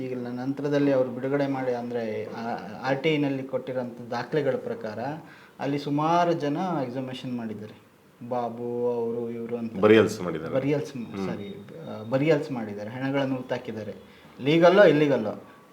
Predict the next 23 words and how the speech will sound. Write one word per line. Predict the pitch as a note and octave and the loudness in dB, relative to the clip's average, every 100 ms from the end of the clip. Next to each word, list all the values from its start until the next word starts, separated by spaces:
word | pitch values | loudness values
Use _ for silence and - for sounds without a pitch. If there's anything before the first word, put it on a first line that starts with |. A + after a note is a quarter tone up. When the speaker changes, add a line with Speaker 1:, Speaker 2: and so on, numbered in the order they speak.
| - | 0
Speaker 1:
ಅವ್ರನ್ನೂ | F3 A3+ A#3+ | 6 6 6
ಕೂಡ | A#3+ | 6
ತನಿಖೆ | A3+ A3 G3+ G#3 | 4 2 0 2
ಮಾಡ್ಬೋದಿತ್ತಲ್ಲ. | D#3+ A2+ G#2+ G2+ - G#2 - - - | 2 0 -4 -10 -14 -16 -16 -12 0
Speaker 2:
ಅಲ್ಲ, | C3 F#2 | 2 4
ಅವ್ರನ್ನ | G#2+ A#2 G#2+ | 2 2 4
ತನಿಖೆ | A#2 C3+ C#3+ | 4 6 4
ಮಾಡಿದ್ದಾರೆ. | C3+ B2 G2 F2 A#2+ D3+ | 6 6 6 6 2 2
ನಾನು | G#2+ A#2+ | 4 4
ಹೇಳ್ತಿರೋದು | B2+ B2 A2+ G2 F2+ C3+ C#3 | 2 2 4 4 4 0 0
ಎಕ್ಸಿಬಿಷನ್ | F#2 G2 C3+ C3+ - C#3 C3+ C3 - - - | -2 -2 0 0 0 -2 -2 -2 -6 -8 2
ಪ್ರೋಸೆಸ್ನೇ | B2+ C3+ C3 - B2+ B2+ | 2 2 -2 -2 0 8
ಯಾಕೆ | A2+ A#2 A2+ | 8 8 6
ನಿಲ್ಸಿದ್ರು | A2 G#2+ A2+ G2 F#2+ | 0 2 0 2 2
ಅಂತ | F#2 A2 | 2 -2
ಪ್ರಶ್ನೆ | F#2+ F2+ - G2 | -2 -2 0 2
ಬಂದಾಗ, | F2+ D#2 D2+ D2+ - - - - - - | 2 2 -2 -6 -10 -16 -18 -18 -16 -4
ನೋಡಿ, | B2+ C3+ | 0 0
ಜಯಂತ್ | F#2 F#2 G#2 D3 D3+ | 2 8 10 10 10
ಅವರು | C#3 C3+ | 6 6
ಒಂದು | C#3+ | 2
ಕಂಪ್ಲೇಂಟ್ | - G2+ G2+ F2+ - | 2 2 2 0 -2
ಕೊಟ್ರು. | - - D#2 E2 - | -8 -10 -10 -10 -12